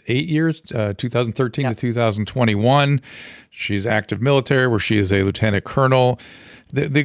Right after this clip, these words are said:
Speaker 1: intro says pretty much everything I was gonna say, but you, you're,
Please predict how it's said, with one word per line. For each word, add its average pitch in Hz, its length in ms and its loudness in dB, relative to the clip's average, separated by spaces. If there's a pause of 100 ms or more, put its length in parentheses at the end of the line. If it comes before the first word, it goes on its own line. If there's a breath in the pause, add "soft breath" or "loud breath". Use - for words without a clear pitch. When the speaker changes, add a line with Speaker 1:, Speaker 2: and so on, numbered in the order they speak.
Speaker 1:
intro 151 360 2
says 110 320 2
pretty 113 200 2
much 101 220 2
everything 101 300 2
I 101 100 2
was 95 180 0
gonna 90 220 -2
say, 92 380 -2
but 117 360 -2 (380 loud breath)
you, 160 320 0 (140)
you're, 147 340 4